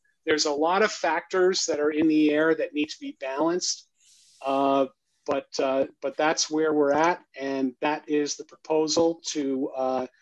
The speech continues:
help us move along laying the infrastructure for a world that's coming faster than we expected.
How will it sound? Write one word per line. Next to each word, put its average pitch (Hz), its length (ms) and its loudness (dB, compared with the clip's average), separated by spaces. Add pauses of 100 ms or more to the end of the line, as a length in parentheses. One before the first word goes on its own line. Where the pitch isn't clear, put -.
(280)
help 170 200 -2
us 156 200 0
move 160 200 2
along 156 340 6
laying 160 380 2
the 151 160 2
infrastructure - 800 -6
for 151 200 -2
a 147 60 -2
world 160 340 4
that's 139 180 -4
coming 143 320 -2
faster - 520 0
than 160 160 -2
we 156 120 4
expected. - 520 -6